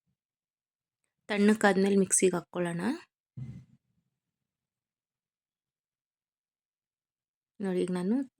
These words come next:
ಒಂದ್ಸಲಿ ಅದು ರುಬ್ಕೊಂಡಿದ್ನಲ್ಲ, ಅದ್ರ ಜೊತೆಗೆ ಹಾಕಿ ಈಗ ಮುಚ್ಚಳ ಮುಚ್ಬಿಟ್ಟು ರುಬ್ಕೊಳ್ಳೋಣ. ನೋಡಿ, ಇಲ್ಲಿ ನಾನು ಈ ಥರ ರುಬ್ಕೊಂಡಿದ್ದೀನಿ.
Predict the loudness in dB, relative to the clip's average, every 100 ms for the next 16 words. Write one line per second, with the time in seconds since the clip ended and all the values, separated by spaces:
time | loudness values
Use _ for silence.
0 | -8 -4 -2 2 2 0 -4 -6 -2 0
1 | 0 -2 -2 -2 -2 0 -2 -2 -2 -2
2 | -4 -10 -10 -10 _ _ _ _ _ _
3 | _ _ _ _ _ _ -6 0 2 2
4 | 0 -2 -2 -2 -4 -2 -6 _ -8 -6
5 | -4 -4 -4 -10 _ _ _ _ _ _
6 | _ _ _ _ _ _ _ _ _ _
7 | _ _ _ _ _ _ _ _ _ _
8 | _ _ _ _ _ _ _ _ _ _
9 | _ _ _ _ _ _ -10 -4 0 0
10 | 0 0 0 -2 -2 -4 -2 -6 -4 -4
11 | -4 -4 -2